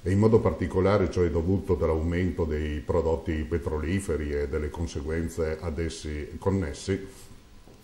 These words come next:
è evidente che sarebbe stato più opportuno alla, per la popolazione aver contratto dei mutui a tasso fisso.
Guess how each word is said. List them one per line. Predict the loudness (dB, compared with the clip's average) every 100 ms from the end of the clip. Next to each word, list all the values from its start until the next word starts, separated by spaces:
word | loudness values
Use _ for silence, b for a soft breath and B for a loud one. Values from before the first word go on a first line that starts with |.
| 0
è |
evidente | 2 4 4 2 0 0 0
che | 0
sarebbe | -2 2 2 0
stato | 0 -2 -2
più | -2 2
opportuno | 2 0 -4 -2 -4 -4 -6 -8 -10 B B B -4
alla, | -2 0 -2 -4 -6 -6 -2
per | 0 0
la | -2
popolazione | -2 -4 0 2 2 0 -2 -2 -6 -8
aver | -4 0 0
contratto | 0 -2 -2 -6 -4 -2 -2
dei | -2 -2
mutui | -2 -4 -6 -6
a | -6
tasso | -6 -6 -8 -6 -8 -8
fisso. | -4 -2 -2 -4 -8 -8